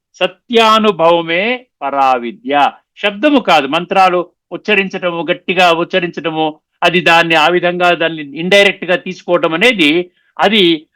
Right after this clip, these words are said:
అది కాదంటున్నాడు. సత్యానుభవం, శబ్దము కాదు, సత్యానుభవమే పరావిద్య. ఇక తుది తీర్మానం ఏంటండి? ఖచ్చితమైన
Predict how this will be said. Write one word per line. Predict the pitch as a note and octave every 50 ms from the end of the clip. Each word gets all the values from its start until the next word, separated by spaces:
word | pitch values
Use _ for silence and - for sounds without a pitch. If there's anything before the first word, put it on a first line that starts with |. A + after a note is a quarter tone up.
| _ -
అది | D#3 D#3+ F3
కాదంటున్నాడు. | G3+ F#3+ E3+ F3+ G#3 G3+ G#3 F3+ E3+ D3+ D3+ C3+ C3
సత్యానుభవం, | - - D#3 - _ _ B3 A#3+ A#3+ A#3+ B3 A#3+ A3+ F3+ F#3 E3 D3 B2+
శబ్దము | A#2 - D3+ D3+ D3+ G3 A3+ A3+ G#3
కాదు, | - D3+ C3 C3+ B2+ C3 C3+ C3 C3 - _ _ _ -
సత్యానుభవమే | D#3+ D#3 _ - A3+ G#3+ G#3+ A3 G#3+ G3+ D#3 D#3 D#3 D3+ C#3+ C#3+ C#3
పరావిద్య. | C3+ - B2 A#2+ A#2+ A#2 A#2+ A2+ A2 G#2 F#2 A2 B2 B2 A#2 G#2+ G#2 - _ _ _ _ _ _ _ _ _ -
ఇక | B2 A2+
తుది | - _ - G3+ G3 B3+
తీర్మానం | G#3 - A3+ A3 G#3+ G3 G#3 G#3 G3+ G3
ఏంటండి? | F#3+ G3 G3 F3+ G#3 G3+ G3 G3 C#4 D#4 D4+ - _ _ _ _ _ _ _ -
ఖచ్చితమైన | F#3 - - _ - C4 B3 - A3 G3 F#3 E3+ E3 D#3+ D#3 D3 D3 D3 C#3